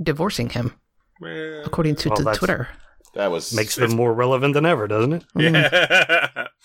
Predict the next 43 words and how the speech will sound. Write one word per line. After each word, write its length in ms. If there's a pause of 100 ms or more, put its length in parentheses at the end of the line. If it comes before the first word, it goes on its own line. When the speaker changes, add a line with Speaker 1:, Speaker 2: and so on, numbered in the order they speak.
(220)
Speaker 2:
<laughs> 380
Speaker 4:
I 120
think 140
she'll 140
be 140
fine. 300 (220)
Speaker 1:
Or, 340
or 120
it's 120
album 280
hype. 220 (440)
I 40
mean, 180
Speaker 4:
It's, 80
Speaker 1:
he 160
Speaker 4:
it 60
Speaker 1:
is 120
crazy. 580 (360)
Speaker 4:
It's, 240 (100)
I 80
bet 280
you 60
Speaker 2:
That's 120
Speaker 4:
it's 40
all 140
Speaker 2:
true. 60
Speaker 4:
that 140
fucking 400
religious 420
shit. 380 (340)
Speaker 2:
Oh, 160
I'm 100
sure. 520 (180)
I'm 120
sure 260
he's 220
gone 340
way 440
overboard 580
'cause 220
of 60
that, 340
but 180